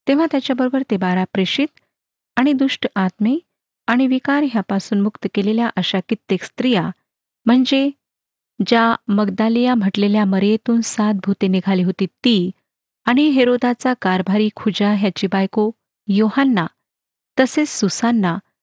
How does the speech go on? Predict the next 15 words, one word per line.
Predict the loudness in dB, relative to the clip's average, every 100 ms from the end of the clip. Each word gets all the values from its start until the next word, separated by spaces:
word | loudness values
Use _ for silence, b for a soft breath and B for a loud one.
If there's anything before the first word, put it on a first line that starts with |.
| _ -6
व | -2
दुसऱ्या | 0 0 -2
पुष्कळ | -2 -2 0 -2
स्त्रिया | -4 -2 0 0
होत्या. | -2 -4 -8 -10 _ _ _ _ _
त्या | 0 0 0
आपल्या | -2 -2 0
पैशा | 0 0 -2 -2
अडक्याने | -2 -2 -2 0 0 0
त्यांची | -2 0 -2
सेवा | -2 -2 -2
चाकरी | -2 -4 -4 -4
करीत | -2 -2 0
असत. | -4 -6 -12 -20 _ _ _ _ _ _ _ -8
श्रोत्यांनो, | -2 0 2 2 0